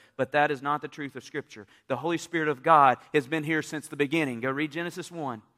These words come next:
And not only did he work through the Old Testament, he worked in the Gospels through the life of Jesus Christ. Why? Because Jesus was filled with the Spirit.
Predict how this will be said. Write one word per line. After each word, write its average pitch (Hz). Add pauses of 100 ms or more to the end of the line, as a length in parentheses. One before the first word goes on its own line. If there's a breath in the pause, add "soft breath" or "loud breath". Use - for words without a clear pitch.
(220 soft breath)
And 135
not 165
only 180
did 165
he 175
work 170
through 170
the 160
Old 170
Testament, 143 (120)
he 175
worked 175
in 170
the 160
Gospels 160 (200 soft breath)
through 180 (140)
the 143
life 151
of 131
Jesus 147
Christ. 131
Why? 127 (220 soft breath)
Because 117
Jesus 135
was 120
filled 131
with 120
the 110
Spirit. -